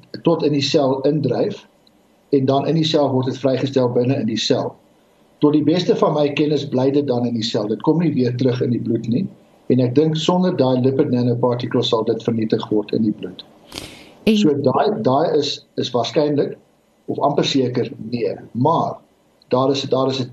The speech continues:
Speaker 1: teenpunt wat in hierdie verband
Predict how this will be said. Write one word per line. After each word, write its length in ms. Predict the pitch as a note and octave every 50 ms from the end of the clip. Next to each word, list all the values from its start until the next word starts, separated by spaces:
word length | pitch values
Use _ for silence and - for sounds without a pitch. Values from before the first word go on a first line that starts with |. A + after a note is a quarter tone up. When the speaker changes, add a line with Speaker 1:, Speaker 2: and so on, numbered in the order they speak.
| - _
Speaker 1:
teenpunt 1000 | - G#3+ G#3 G3+ G3 F#3 D#3+ C3 - - _ _ F#3 C#3+ A2+ A2 - - - - - - - - _ _ _ _
wat 240 | - C3 B2+ C3 - - -
in 60 | D3 C3+
hierdie 320 | A#2+ C3 D3 G3 F3+ -
verband 520 | - C3+ A#2+ - B2+ A#2+ A#2+ B2+ B2 A#2+